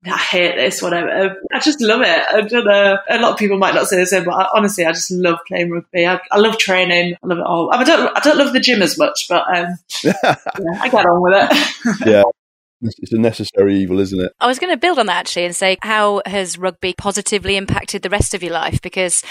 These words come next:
Speaker 3: I think that's something that I found. So I started rugby very late. So, uh, I only started three years ago when I turned thirty-seven. But I've, I found that it's had a really positive impact on me in terms of confidence and body positivity and things like that.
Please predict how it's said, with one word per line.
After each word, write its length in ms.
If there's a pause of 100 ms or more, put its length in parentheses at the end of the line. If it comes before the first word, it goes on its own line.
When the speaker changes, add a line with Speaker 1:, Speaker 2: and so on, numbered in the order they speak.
(240)
Speaker 3:
I 80
think 220
that's 220
something 440
that 100
I 120
found. 340
So 160
I 100
started 540
rugby 420
very 220
late. 280
So, 320
uh, 200
I 80
only 100
started 480
three 140
years 180
ago 160
when 100
I 40
turned 280
thirty-seven. 560
But 120
I've, 60
I 80
found 200
that 80
it's 100
had 120
a 40
really 200
positive 440
impact 380
on 160
me 160
in 80
terms 300
of 80
confidence 680
and 160
body 220
positivity 720
and 100
things 240
like 180
that. 200